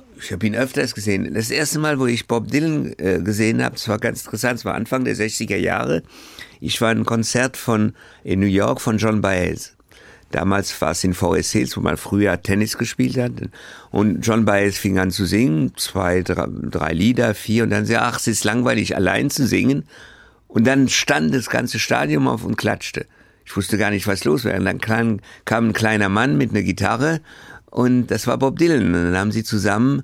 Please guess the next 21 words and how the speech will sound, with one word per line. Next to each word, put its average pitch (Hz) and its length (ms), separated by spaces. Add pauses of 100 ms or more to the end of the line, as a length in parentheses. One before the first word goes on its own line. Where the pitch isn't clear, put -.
über 117 240
zwei 117 240
Stunden 120 360
gespielt. - 640
Das - 220
war 120 120
mein 113 380
Aha-Erlebnis 107 920
mit 113 180
Bob 110 220
Dylan, - 400
ja. - 300 (480)
Und 110 360
ich, 113 420
ja, 165 400
ich - 300
hab - 320
öfters, 104 560
ihn 98 260
öfters 101 420
gesehen. 123 540